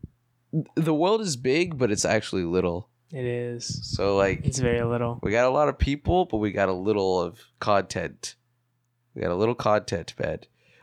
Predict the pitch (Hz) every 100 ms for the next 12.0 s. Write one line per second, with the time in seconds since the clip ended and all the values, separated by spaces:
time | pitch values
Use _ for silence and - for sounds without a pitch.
0 | - 120 143 - _ 117 127 - 135 170
1 | 180 170 156 143 - 104 - 127 131 151
2 | 139 143 160 156 165 170 127 98 - -
3 | 101 110 104 101 92 98 98 90 _ _
4 | _ _ _ - 92 85 - - 90 87
5 | 85 85 - - - - - _ _ _
6 | _ - - - - 117 - _ - -
7 | - - 110 117 90 113 135 131 127 -
8 | - 98 90 - 90 - - - - -
9 | - - 110 - 143 170 165 139 127 131
10 | 143 135 - 95 98 104 95 95 - -
11 | - - 113 110 104 - - - 131